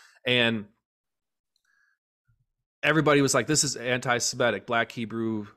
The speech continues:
this whole i-, idea that Black people are the true, they're, they're more authentically Hebrew than Jewish people are. Uh,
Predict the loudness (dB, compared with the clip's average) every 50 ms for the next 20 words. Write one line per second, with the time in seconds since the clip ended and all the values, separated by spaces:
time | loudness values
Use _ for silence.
0 | _ _ _ _ -8 -4 -2 -2 0 2 2 2 4 4 4 2 2 0 -4 -4
1 | -4 -2 0 0 2 2 2 0 0 0 0 -2 -4 -8 -20 -20 -20 _ _ -4
2 | 0 0 0 0 0 -4 -4 -2 0 -2 -2 0 0 0 -2 -2 -4 -8 -10 -10
3 | -6 -2 0 2 4 4 4 2 2 -2 -4 -8 -16 _ _ _ _ _ _ _
4 | _ 0 0 0 0 4 4 4 4 6 6 6 6 6 6 4 4 2 0 0
5 | -2 -4 -4 -2 -6 -8 -8 -8 -8 -8 -8 -4 -2 -2 -2 -2 -2 -2 -2 0
6 | 0 -2 -4 -4 -4 -2 -2 -2 -2 -4 -4 -6 -6 -4 -2 -2 0 2 2 0
7 | 0 -4 -8 -14 _ _ _ _ -20 _ _ _ _ _ _ _ _ _ _ _
8 | _ _ _ _ _ _ -20 -20